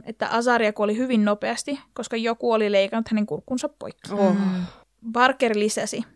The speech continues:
Speaker 1: "Kruunu ei uskalla esittää mitään syytä tai motiivia tappamiselle.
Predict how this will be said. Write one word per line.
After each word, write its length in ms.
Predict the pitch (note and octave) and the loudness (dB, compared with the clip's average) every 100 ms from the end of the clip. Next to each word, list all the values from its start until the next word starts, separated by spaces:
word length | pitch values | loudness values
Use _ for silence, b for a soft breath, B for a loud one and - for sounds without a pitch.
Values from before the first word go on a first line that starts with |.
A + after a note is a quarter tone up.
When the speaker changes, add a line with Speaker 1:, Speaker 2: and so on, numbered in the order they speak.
| _ _ _ _ _ | _ _ _ _ _
Speaker 1:
"Kruunu 360 | - C4 D#4 D#4 | 0 2 4 6
ei 180 | A#3+ G#3+ | 6 4
uskalla 320 | A3+ A#3+ A3 | 2 2 0
esittää 420 | A3 A#3 A3 G#3 | 0 -2 -2 0
mitään 340 | G#3+ A3+ A3 A3 | 0 2 0 0
syytä 340 | A#3 A3 G#3+ | 0 -2 0
tai 160 | G#3+ G3+ | 0 2
motiivia 440 | G#3+ G#3+ G3 G3 | 2 0 -2 -2
tappamiselle. 680 | G3 G#3 G#3 - A3 - | -4 -6 -8 -8 -6 -6